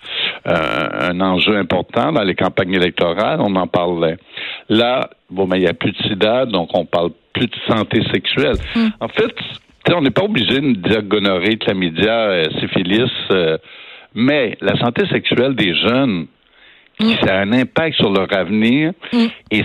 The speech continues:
Speaker 1: c'est, c'est très, très, effectivement, euh, peu abordé, euh, euh, dans, euh, heureusement que tu m'en parles de temps en temps parce que <laughs> on,
Speaker 2: <laughs>
Speaker 1: on n'entend pas parler souvent.
Speaker 2: Coudon, est-ce que je suis la seule
Speaker 1: Donc,
Speaker 2: journaliste qui t'appelle
Speaker 1: la
Speaker 2: pour en parler, Régent ?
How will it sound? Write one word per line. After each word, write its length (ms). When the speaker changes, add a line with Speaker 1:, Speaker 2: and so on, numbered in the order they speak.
Speaker 1:
c'est, 280
c'est 220
très, 400
très, 520
effectivement, 1000
euh, 240
peu 220
abordé, 880
euh, 480
euh, 280
dans, 200
euh, 80
heureusement 340
que 300
tu 160
m'en 180
parles 180
de 40
temps 180
en 140
temps 180
parce 260
que 280
<laughs> 140
on, 60
Speaker 2:
<laughs> 840
Speaker 1:
on 40
n'entend 400
pas 180
parler 480
souvent. 120
Speaker 2:
Coudon, 180
est-ce 100
que 80
je 60
suis 100
la 120
seule 180
Speaker 1:
Donc, 80
Speaker 2:
journaliste 460
qui 100
t'appelle 300
Speaker 1:
la 60
Speaker 2:
pour 140
en 140
parler, 260
Régent ? 520